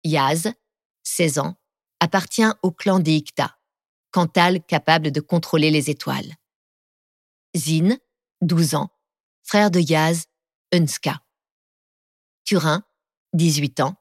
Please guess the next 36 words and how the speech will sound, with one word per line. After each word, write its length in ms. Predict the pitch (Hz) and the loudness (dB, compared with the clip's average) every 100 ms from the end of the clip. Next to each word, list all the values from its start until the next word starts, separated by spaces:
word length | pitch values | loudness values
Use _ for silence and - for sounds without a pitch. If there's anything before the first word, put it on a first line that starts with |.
| _ _ _ _ _ - | _ _ _ _ _ 0
né 180 | 185 226 | 2 2
sous 140 | - | 2
la 120 | 196 | 0
glace, 460 | 175 156 156 190 - _ _ - | 2 2 2 0 -8 _ _ 0
il 120 | 190 | 2
entretient 520 | 196 - 214 - 233 | 2 0 -4 0 2
une 160 | 180 165 | 4 2
affinité 440 | 170 196 190 - | 2 0 0 0
marjale 460 | 156 160 160 175 180 | 0 2 2 2 4
avec 320 | 151 156 - | 2 0 0
l'eau 240 | 165 175 - | 2 2 2
et 60 | 165 | 0
la 140 | 151 | 2
glace. 540 | 143 135 143 - - _ _ _ _ _ _ _ _ - | 0 -2 -2 -10 -14 _ _ _ _ _ _ _ _ -4
Possédé 400 | 165 175 156 180 | -2 0 2 2
par 300 | 156 147 - | 0 -2 -4
Prom, 360 | 165 170 175 170 _ _ | 0 2 2 -2 _ _
qui 140 | - 147 | -2 0
l'a 100 | 143 | 0
libéré 480 | 156 151 160 208 - | 2 2 2 0 -2
après 300 | 156 - 151 | -6 -2 -2
avoir 220 | 147 139 | 0 0
conclu 380 | - 151 - 185 | -2 -4 0 0
un 160 | 139 143 | 0 0
accord 380 | 147 156 147 | -2 0 0
avec 280 | 175 160 - | 0 -2 -4
Yaz. 340 | 214 208 - - _ _ _ _ _ _ _ _ _ _ _ _ _ _ - | -8 -8 -12 -16 _ _ _ _ _ _ _ _ _ _ _ _ _ _ -4
Eris, 480 | 190 185 247 - - _ _ - | -2 0 -2 -6 -14 _ _ -6
jeune 240 | 165 170 160 | 0 2 4
homme 180 | 190 175 | 4 4
âgé 300 | 151 147 160 | 2 2 0
de 160 | 147 | 0
cinq 400 | 143 - 170 - | -4 -2 -2 0
mille 180 | 156 151 | 0 2
ans 160 | 165 143 | 2 2
environ. 380 | 135 151 139 | 0 -2 -4